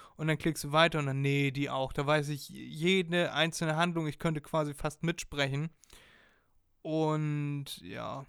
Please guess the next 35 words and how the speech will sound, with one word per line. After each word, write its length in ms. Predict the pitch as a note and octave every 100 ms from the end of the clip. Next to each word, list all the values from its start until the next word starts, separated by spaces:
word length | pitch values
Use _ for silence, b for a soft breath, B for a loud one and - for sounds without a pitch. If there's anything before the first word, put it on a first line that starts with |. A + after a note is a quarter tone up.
| _ _ _ -
da 160 | D3
hab 100 | D#3
ich 120 | E3
mittlerweile 400 | F3 E3 E3 E3
Schwierigkeiten, 640 | D3+ - F#3 F#3 - F3 D#3
noch 140 | D#3+
Folgen 400 | - E3+ F3 F3+
zu 120 | -
finden, 320 | D#3+ G3 E3+ D3+
wo 100 | D#3
ich 80 | D#3
noch 180 | D#3
richtig 300 | E3 - D#3
Bock 200 | - D#3+
drauf 240 | - D3 -
hab. 180 | B2+ -
Deswegen 340 | C#3 D#3+ D3 B B B B B
hab 120 | D#3+
ich 80 | D#3+
mir 140 | E3+
mal 120 | E3
vorgenommen, 640 | D3+ E3+ D#3+ D#3 D3+ D3+ D3
dass 220 | C#3+ -
ich 120 | C#3
das 220 | D#3 -
mal 140 | D3+ C#3
ein 220 | C#3+ D3+
Jahr, 280 | D3 C#3+ C#3+
zwei 260 | - C#3+
Jahre 240 | C#3+ C3+ C3+
gar 260 | - D3+
nicht 200 | F#3 F#3
guck 240 | - G3 -
und 180 | D3+ D#3
dann 320 | D#3+ E3